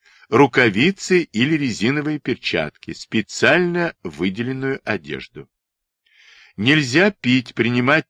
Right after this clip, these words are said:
пищу и курить во время работы с пестицидами. После работы необходимо вымыть руки и лицо с мылом,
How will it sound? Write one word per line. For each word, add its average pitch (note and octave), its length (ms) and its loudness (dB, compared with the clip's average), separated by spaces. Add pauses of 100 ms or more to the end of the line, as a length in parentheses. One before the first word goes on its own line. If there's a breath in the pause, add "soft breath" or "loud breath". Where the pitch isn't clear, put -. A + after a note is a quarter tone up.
пищу C3 500 -2
и C3+ 200 -6
курить F2+ 640 -4
во G#2 200 2
время C3 340 0
работы A#2 520 -2
с B2 120 -16
пестицидами. C#2+ 1040 -10 (840 soft breath)
После G#3 340 6
работы B2 460 4
необходимо C3 600 2
вымыть A#2+ 400 2
руки G#2+ 320 -2
и G2+ 60 0
лицо F#2 400 -2
с - 120 -10
мылом, A2+ 460 0